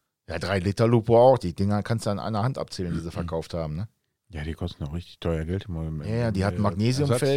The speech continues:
Speaker 2: Ersatzteile
Speaker 1: und all so ein
Speaker 2: und so.
Speaker 1: Kram.
Speaker 2: Das ist schon, äh, respektabel.
Speaker 1: Aber das ist ja in allen Dingen. Ich meine, es gibt ja, gab ja auch, äh, einen Golf zwei E Motor, ne, die für Behörden teilweise waren, so als Studie, ne? Also so eine Kleinserie.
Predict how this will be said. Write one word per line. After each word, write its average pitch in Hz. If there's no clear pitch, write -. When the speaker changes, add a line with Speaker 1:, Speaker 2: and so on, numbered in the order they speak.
Speaker 2:
Ersatzteile 139
Speaker 1:
und 127
all 135
so 135
ein 139
Speaker 2:
und 127
so. -
Speaker 1:
Kram. 139
Speaker 2:
Das -
ist 85
schon, 131
äh, 127
respektabel. 95
Speaker 1:
Aber 123
das 123
ist 147
ja 139
in 127
allen 190
Dingen. 110
Ich 92
meine, 113
es 107
gibt -
ja, 113
gab 127
ja 127
auch, 117
äh, 110
einen 107
Golf 117
zwei 131
E 180
Motor, 98
ne, 139
die 120
für 101
Behörden 107
teilweise 85
waren, 73
so 76
als 87
Studie, 131
ne? 123
Also 98
so 101
eine 107
Kleinserie. 107